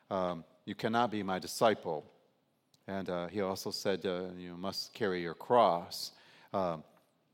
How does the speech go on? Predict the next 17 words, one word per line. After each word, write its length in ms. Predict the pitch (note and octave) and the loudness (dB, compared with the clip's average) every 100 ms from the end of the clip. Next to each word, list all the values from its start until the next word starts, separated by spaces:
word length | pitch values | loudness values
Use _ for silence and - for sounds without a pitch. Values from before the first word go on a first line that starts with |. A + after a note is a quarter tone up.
| _ _ _ _ _ _ - | _ _ _ _ _ _ -12
this 160 | A#2 C3+ | -6 -4
has 140 | A#2 | -4
caused 500 | - A#2+ A2+ G#2+ - | 2 4 6 2 -2
many 160 | A2+ A2 | -4 -4
people 480 | - A2 A2+ G2+ | -6 -4 0 0
to 140 | F#2 G#2 | -2 -2
have 180 | A2 G2+ | -2 -2
anxiety, 840 | G2 - G2+ A2+ B2+ D#3 F#3+ - - - - - | -4 2 4 6 4 0 -4 -6 -20 -20 -18 -4
uh, 240 | G#2+ F#2+ F2 - - | 0 2 0 -6 -12
because 600 | F#2+ F#2+ A2+ G#2+ G2 - | -8 -6 0 2 0 -6
of 160 | - F#2+ | -6 -6
the 100 | F#2+ | -6
injunction 500 | F#2 G#2+ G#2 - G2+ | -2 0 -2 -2 -6
Jesus 360 | F2 G#2 - - | -4 -6 -6 -6
says. 600 | - C#3+ F2 D2+ - - | 0 2 2 0 -8 -10
And, 200 | G2+ F#2+ | -8 -4
uh, 200 | F#2+ | -2